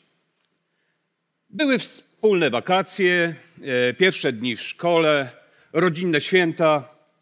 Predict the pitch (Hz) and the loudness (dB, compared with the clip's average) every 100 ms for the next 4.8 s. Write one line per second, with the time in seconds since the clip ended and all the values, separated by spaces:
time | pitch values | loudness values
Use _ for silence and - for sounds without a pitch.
0 | _ _ 123 131 127 123 123 113 90 - | _ _ -6 -2 0 0 -2 -2 -4 -14
1 | _ _ _ _ _ _ _ 143 143 - | _ _ _ _ _ _ _ -2 -2 -2
2 | - 180 185 165 190 196 208 175 - _ | -2 2 2 0 0 2 0 -4 -20 _
3 | _ _ _ _ 123 107 165 180 175 180 | _ _ _ _ -20 -4 0 0 0 0
4 | 175 170 139 113 95 123 160 | 0 0 -2 -6 -10 -16 -20